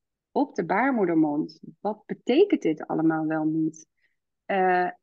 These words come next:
en dan was nog niet eens denken aan, "Oh, ik krijg een keizersnede, ik mag niet vagi-, kan niet vaginaal bevallen." Nee, maar wat als ons kindje helemaal niet, ehm, wat als die te vroeg gaat komen? Wat als we helemaal niet, eh, eh, richting die veertig weken gaan?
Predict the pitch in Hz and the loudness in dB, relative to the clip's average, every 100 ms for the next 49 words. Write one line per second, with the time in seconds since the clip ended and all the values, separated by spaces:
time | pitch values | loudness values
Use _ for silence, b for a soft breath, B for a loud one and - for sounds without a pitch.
0 | _ 202 208 202 214 220 208 214 202 185 | _ -4 -2 0 -2 -4 -6 -6 -4 -2
1 | 247 196 208 226 226 190 196 190 190 196 | 0 0 0 0 -2 0 -2 -2 -4 -6
2 | - 180 - 180 180 175 185 185 180 180 | -6 -10 -6 -6 -2 0 0 0 -2 0
3 | 170 170 165 165 - 170 170 - 175 - | 2 2 0 -2 -6 -6 -8 -4 -6 -4
4 | 165 170 170 185 180 180 - 170 170 175 | -8 -8 -6 -2 2 0 0 -6 -2 -2
5 | 165 160 - 196 175 175 - b b _ | -2 -8 -4 -2 0 -2 -6 b b _
6 | _ _ - 208 180 165 180 175 180 180 | _ _ 0 2 4 2 0 0 -4 -4
7 | - - 175 175 170 175 175 175 180 175 | -2 0 0 0 -6 -2 0 0 0 -2
8 | 190 180 - - _ - 185 175 165 170 | -2 -4 -8 -20 _ -8 -4 -2 0 -2
9 | 175 - _ _ _ _ 208 208 185 196 | -4 -14 _ _ _ _ -6 -4 2 2
10 | - 185 - 311 302 - 202 175 165 160 | 0 -4 0 0 0 -4 0 0 0 -4
11 | 175 190 170 175 185 190 185 180 185 185 | -6 -6 -4 -4 0 0 2 0 0 -2
12 | 180 - 180 175 180 B B B B B | -4 -4 -4 -4 -6 B B B B B
13 | _ _ _ 175 170 170 165 175 170 185 | _ _ _ -4 -2 -2 -2 -2 -2 -2
14 | - 185 175 - 175 - 165 208 254 170 | 0 0 0 2 0 0 0 2 0 -4
15 | - - - 170 | -6 -8 -10 -14